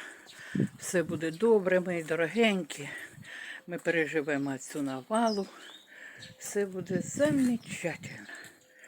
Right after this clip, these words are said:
Ми з бароном тут стараємося.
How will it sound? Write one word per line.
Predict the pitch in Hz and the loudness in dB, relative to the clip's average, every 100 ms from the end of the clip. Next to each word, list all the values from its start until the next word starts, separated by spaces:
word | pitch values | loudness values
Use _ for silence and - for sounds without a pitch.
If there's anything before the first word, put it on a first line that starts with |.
| - - - - _ _ _ _ - | -20 -20 -20 -20 _ _ _ _ -10
Ми | 165 151 | -6 -6
з | - | -2
бароном | 151 147 143 135 127 | -2 0 -2 -2 -4
тут | - - - - - - - - - - - - - - - - _ - - - - - - _ _ - - - _ _ _ | -8 -14 -14 -16 -18 -20 -20 -20 -20 -20 -20 -20 -20 -20 -20 -20 _ -20 -18 -10 -10 -10 -20 _ _ -20 -20 -20 _ _ _
стараємося. | 131 127 147 202 220 - - 208 | -8 -4 2 2 2 -2 -6 -6